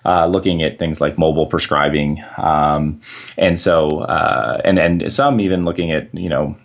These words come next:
uh, messaging for things like diabetes and, uh, you know, sort of early, early forms of care management now, which have become, you know, much more built out, though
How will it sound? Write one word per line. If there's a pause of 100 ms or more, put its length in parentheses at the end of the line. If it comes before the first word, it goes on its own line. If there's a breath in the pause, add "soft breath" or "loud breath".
uh,
messaging
for
things
like
diabetes
and, (300 loud breath)
uh,
you
know,
sort
of
early, (280 loud breath)
early
forms
of
care
management
now,
which
have
become, (460 loud breath)
you
know,
much
more
built
out, (220 loud breath)
though